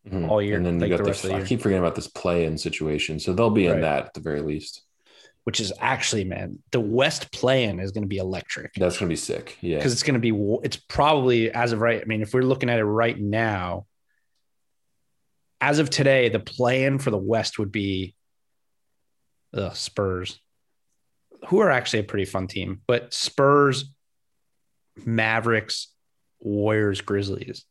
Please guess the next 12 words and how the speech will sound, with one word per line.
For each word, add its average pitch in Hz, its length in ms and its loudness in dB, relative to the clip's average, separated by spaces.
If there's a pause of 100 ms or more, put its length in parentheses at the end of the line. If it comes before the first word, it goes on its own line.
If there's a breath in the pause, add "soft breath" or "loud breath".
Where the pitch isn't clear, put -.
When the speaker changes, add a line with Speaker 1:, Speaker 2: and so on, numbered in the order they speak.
(120)
Speaker 2:
So 120 220 0
in - 120 -4
Speaker 1:
Mm-hmm. 143 80 4
Speaker 2:
the 147 80 2
play-in, 123 540 2
you'd 101 160 -2
have 101 440 0 (460)
Steph, - 680 0 (520)
Luka, 117 560 2
and 104 160 -4
Ja 101 160 -2
Morant. 92 360 -8